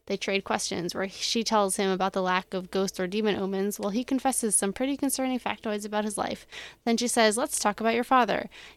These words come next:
Cut to Sam reuniting with Dean, Dean looking shaken. He, I hate this line, "I'm sorry in advance." He says he's been thraped.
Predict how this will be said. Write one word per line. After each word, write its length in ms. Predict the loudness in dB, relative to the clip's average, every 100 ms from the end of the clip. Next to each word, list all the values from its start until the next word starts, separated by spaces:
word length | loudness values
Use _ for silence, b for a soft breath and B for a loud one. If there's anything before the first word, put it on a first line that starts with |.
| -6
Cut 160 | -6
to 100 | -2
Sam 280 | 2 4 6
reuniting 420 | 6 6 6 4
with 160 | 4 2
Dean, 300 | 2 2 2
Dean 220 | 2 2
looking 260 | 2 0 0
shaken. 500 | 2 2 0 -2 -4
He, 380 | -4 -2 -2 -4 _ _
I 60 | -12
hate 300 | -8 -6 -4
this 160 | -2
line, 260 | 2 2 2
"I'm 120 | 0
sorry 320 | 0 0 0
in 80 | 0
advance." 500 | -2 -2 0 -2 -4
He 140 | -6 -4
says 260 | -2 -2
he's 200 | -2 -2
been 300 | 2 2 2 -4
thraped. 640 | -12 -4 -2 -2 -4 -10